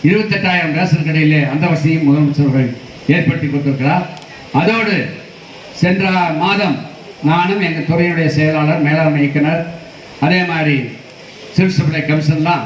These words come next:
டெல்லி சென்று ஒன்றிய அமைச்சரை பார்த்து கோதுமை எங்களுக்கு தே-, அதிகமாக, ஏன்னா எட்டாயிரம் மெட்ரிக் டன் தான் மாதம் கொடுக்கிறார்கள்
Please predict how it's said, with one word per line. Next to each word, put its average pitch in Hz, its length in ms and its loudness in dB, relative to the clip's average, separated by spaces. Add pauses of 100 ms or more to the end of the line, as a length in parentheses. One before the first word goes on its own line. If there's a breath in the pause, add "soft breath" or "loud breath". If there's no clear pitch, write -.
(220)
டெல்லி 165 240 2
சென்று 156 580 2 (460)
ஒன்றிய 185 340 4
அமைச்சரை 170 300 0
பார்த்து 151 540 0
கோதுமை 190 520 0 (460)
எங்களுக்கு 165 460 2
தே-, 170 120 2
அதிகமாக, 170 580 0 (520)
ஏன்னா 175 220 2
எட்டாயிரம் 170 540 -2 (960)
மெட்ரிக் 175 320 2
டன் 175 180 0
தான் 175 220 -2
மாதம் 165 380 0
கொடுக்கிறார்கள் 151 680 0